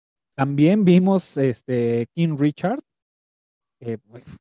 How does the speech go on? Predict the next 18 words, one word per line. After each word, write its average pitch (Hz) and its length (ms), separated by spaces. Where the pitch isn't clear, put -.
o - 80
sea, 131 120
la 123 140
verdad 135 280
sí 127 320
está 117 280
bastante 135 480
buena. 139 440
Es - 160
una, 151 480
es 202 180
una 220 160
película, 196 540
yo 190 180
creo 196 120
que 160 140
Will 165 260
Smith 147 320